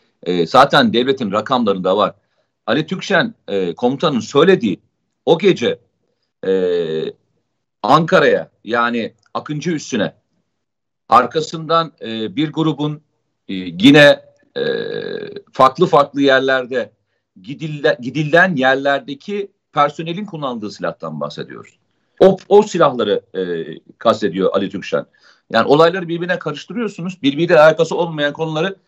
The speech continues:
çorba edip, e, sormayın. Ali Türkşen'in ne söylediğini iyi bilin. Bizimle konuştuğumuzu iyi bilin arkadaşlar. Aynı şeyi on kez tekrarladığımızda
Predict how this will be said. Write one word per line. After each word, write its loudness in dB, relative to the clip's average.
çorba 2
edip, -4
e, 0
sormayın. -2
Ali 0
Türkşen'in 0
ne -2
söylediğini 0
iyi -2
bilin. -2
Bizimle 0
konuştuğumuzu -2
iyi 4
bilin -2
arkadaşlar. 2
Aynı 4
şeyi 2
on 2
kez -4
tekrarladığımızda -2